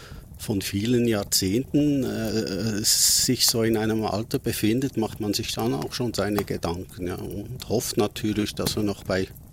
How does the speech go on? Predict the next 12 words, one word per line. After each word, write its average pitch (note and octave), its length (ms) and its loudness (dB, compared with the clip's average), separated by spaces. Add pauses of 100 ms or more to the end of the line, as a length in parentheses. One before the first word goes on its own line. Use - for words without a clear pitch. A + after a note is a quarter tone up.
(320)
lange A2 320 6
bei G#2+ 180 4
guter A#2 480 0
Gesundheit A#2 760 0
bleibt C3 340 0
und A#2+ 340 -2 (1500)
ich - 180 -2
glaube, A2 320 4
sein, G#2+ 360 2
sein G#2 320 0
Output - 840 -2
hat A#2+ 200 0